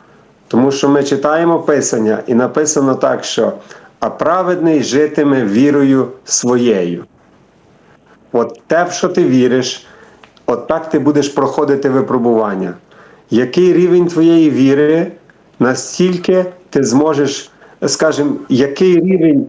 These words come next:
чи запас в тебе віри є, так ти довго зможеш пройти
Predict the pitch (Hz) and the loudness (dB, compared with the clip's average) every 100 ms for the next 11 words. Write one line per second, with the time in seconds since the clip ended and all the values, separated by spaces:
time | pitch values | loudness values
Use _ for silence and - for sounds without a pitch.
0 | - - 135 107 135 - 170 175 175 170 | -6 -2 0 0 -2 -2 -2 -2 -4 -4
1 | 131 - - - 151 123 127 117 151 113 | -4 -6 -10 -4 -2 0 -4 -6 -6 -2
2 | 131 185 147 117 110 104 - - _ - | 2 2 2 2 2 -2 -6 -20 _ -4
3 | 143 143 143 117 170 175 151 120 147 139 | -4 -2 -2 0 0 2 0 2 0 0
4 | 143 - 131 127 - 156 170 170 | -2 -2 -2 -2 0 0 0 -2